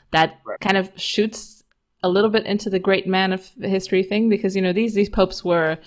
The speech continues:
Speaker 1: you know, mostly great men. They, they were pulling strings of, of, uh, you know, uh, extremely heavy strings, and they were moving, you know,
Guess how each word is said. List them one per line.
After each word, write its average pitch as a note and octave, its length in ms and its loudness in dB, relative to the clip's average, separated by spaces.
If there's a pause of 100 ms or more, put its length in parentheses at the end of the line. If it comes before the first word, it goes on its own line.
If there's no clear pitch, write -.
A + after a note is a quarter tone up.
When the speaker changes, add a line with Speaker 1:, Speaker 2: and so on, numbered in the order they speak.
(360)
Speaker 1:
you - 60 -10
know, D#3 120 -4
mostly G3 580 4
great F3 320 2
men. D#3 300 -4
They, F3 260 4
they F#3 140 4
were F3+ 100 4
pulling F#3 480 4
strings F3 580 0
of, E3 240 -6
of, E3 200 0
uh, E3 240 -2
you D#3+ 140 -6
know, D#3+ 360 -2
uh, - 400 -8
extremely G3 580 2
heavy F3 360 2
strings, E3+ 640 -6
and D#3+ 120 -6
they E3 120 0
were E3 160 -2
moving, E3+ 800 0
you E3+ 120 -8
know, - 560 -6